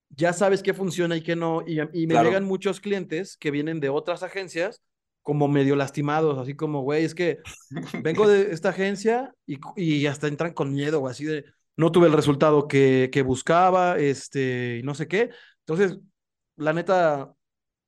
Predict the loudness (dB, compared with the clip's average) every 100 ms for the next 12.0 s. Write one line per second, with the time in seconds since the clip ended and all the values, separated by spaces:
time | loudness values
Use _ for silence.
0 | _ _ _ _ _ _ _ -4 0 2
1 | 4 4 2 0 -6 -6 -6 -2 -2 -2
2 | 0 0 -2 -6 -12 _ -10 -8 -8 -4
3 | -2 0 0 -2 0 0 2 0 0 0
4 | 0 -2 -2 -4 -2 -2 -2 -4 -4 -6
5 | -8 -8 -8 -8 -10 -8 -6 -4 -2 0
6 | 4 4 4 4 6 6 6 4 2 0
7 | 0 -2 0 -2 -4 -8 -6 -4 -2 2
8 | 4 2 2 -2 -6 -10 _ _ _ _
9 | _ -6 -4 -4 -4 -2 -2 -2 -2 -2
10 | -2 0 -2 -2 -2 0 0 -2 -2 -4
11 | -6 -6 -2 -2 -2 -4 -4 -8 -10